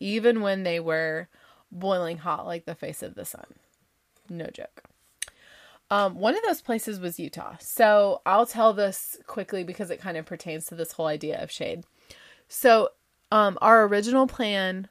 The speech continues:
was just to go to Colorado. We were gonna take three days to get to Colorado.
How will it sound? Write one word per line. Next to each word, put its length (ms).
was 240
just 320
to 60
go 140
to 80
Colorado. 680
We 160
were 60
gonna 220
take 280
three 200
days 240
to 100
get 140
to 60
Colorado. 680